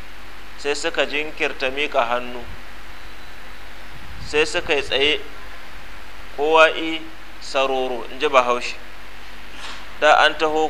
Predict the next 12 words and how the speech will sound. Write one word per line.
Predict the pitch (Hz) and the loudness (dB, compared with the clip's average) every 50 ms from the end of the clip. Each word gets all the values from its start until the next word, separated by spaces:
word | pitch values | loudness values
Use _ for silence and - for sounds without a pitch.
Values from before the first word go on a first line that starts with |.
| 156 - | 0 4
kowa | 156 160 160 160 | 8 8 10 10
yana, | 165 160 156 147 139 | 8 6 4 2 0
"Ni | 139 156 160 165 160 | 0 -2 -4 -4 -2
ne, | 156 147 143 | -2 -2 -2
ni | 143 147 156 165 160 | -2 -2 -2 -2 -2
ne," | 156 151 147 147 - - - - - - - | -2 -4 -4 -6 -8 -10 -10 -8 -8 -6 -4
yanzu | 123 123 131 139 156 | -4 -4 -2 -4 -4
kuma | - 156 151 156 | -4 0 2 4
an | 156 160 160 | 4 4 4
ji | 156 160 | 0 2
ƙarin | - 143 160 165 160 156 147 | 6 6 8 8 6 4 2
bayani, | 139 147 147 156 160 151 151 147 | 4 4 4 4 4 2 -2 -6